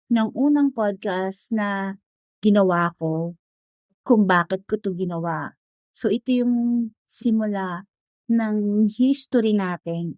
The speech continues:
at sana lumaki pa tayo ng lumaki.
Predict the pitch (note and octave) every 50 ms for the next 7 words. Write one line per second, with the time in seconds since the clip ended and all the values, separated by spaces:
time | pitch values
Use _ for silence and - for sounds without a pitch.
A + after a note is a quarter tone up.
0 | _ - A#3+ B3 - - A#3 G3 G3 F#3+ F#3+ F#3 F3+ F3 F3 F#3 F#3 F#3+ F#3+ _
1 | _ _ _ _ _ _ _ _ _ - G#3+ A#3 A3 A3 G#3 G#3 G#3+ G#3 - F3+
2 | - - F#3 F#3+ F#3 F#3 F#3+ G3 G3 F#3+ F#3+ F#3 F#3+ F3 F3+ F3 D#3+ _ - F#3+
3 | F#3 F3 F3+